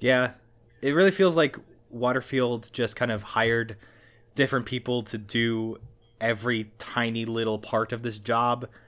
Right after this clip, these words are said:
as opposed to just, like, hiring one or two people to do the job entirely.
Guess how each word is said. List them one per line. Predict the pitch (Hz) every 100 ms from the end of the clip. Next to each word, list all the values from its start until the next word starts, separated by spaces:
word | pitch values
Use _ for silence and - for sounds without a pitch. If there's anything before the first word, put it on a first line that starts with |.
| -
as | 110
opposed | 104 120 113 104
to |
just, | 107 101
like, | 101 92 - _ _ _
hiring | - 110 104 104
one | 101 104
or |
two | 98 113
people | 104 107 107
to | 95
do | 98
the | 98
job | 87 107 98 95
entirely. | 90 110 104 113 120 123